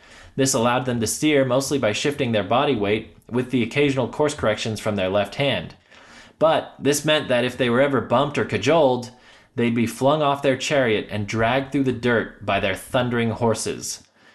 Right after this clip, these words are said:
Because of this, charioteers had to carry a knife with them to cut themselves loose. But often it wouldn't be enough. Sometimes, if there was a spectacularly bad crash, it would be called a naufragia, meaning shipwreck.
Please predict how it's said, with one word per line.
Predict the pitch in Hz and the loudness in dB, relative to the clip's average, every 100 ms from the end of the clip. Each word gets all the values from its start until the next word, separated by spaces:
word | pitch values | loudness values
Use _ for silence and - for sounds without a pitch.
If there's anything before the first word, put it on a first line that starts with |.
| _ _ _ _ | _ _ _ _
Because | 113 117 156 147 | -6 0 2 2
of | 107 | 0
this, | 110 131 | 0 0
charioteers | - 127 120 120 151 139 - | 0 0 0 0 2 2 2
had | 127 | 0
to | 131 | -2
carry | - 131 127 | 0 0 0
a | 101 | 0
knife | 101 143 156 | 0 0 0
with | 107 - | -4 -4
them | 95 92 | -6 -4
to | 98 | -6
cut | - 110 | -4 -4
themselves | 110 107 113 101 101 | -4 -4 0 0 0
loose. | 110 110 - - - _ - - - | 0 0 -2 -8 -10 _ -20 -20 -2
But | 156 147 - | 2 2 0
often | 131 143 147 | -2 -2 0
it | 120 | -2
wouldn't | 117 123 107 | 0 0 0
be | 113 | 0
enough. | 104 98 87 - - _ _ _ _ - | 0 -2 -4 -8 -20 _ _ _ _ -10
Sometimes, | - 139 139 123 117 135 - - | -2 -2 0 0 0 -2 -8 -10
if | 107 | -4
there | 131 | -2
was | 120 | 0
a | 113 | 0
spectacularly | - 113 113 - 151 151 139 123 123 | -2 -4 -6 -4 -4 -2 0 0 0
bad | 113 113 127 135 | 0 2 0 -2
crash, | - 107 101 110 - - - - | -2 -2 -2 -4 -10 -14 -20 -10
it | - | 0
would | 135 | 0
be | 127 120 | 2 0
called | 127 120 117 113 | 2 2 2 0
a | 107 101 98 - - 120 | -2 -2 -6 -14 -10 -2
naufragia, | 113 104 - 131 123 113 90 78 85 - - | 0 0 0 2 2 0 -4 -4 -8 -12 -4
meaning | 117 117 107 98 | 0 2 0 -4
shipwreck. | - - - 143 - 87 - - | -6 -4 0 0 0 -6 -8 -14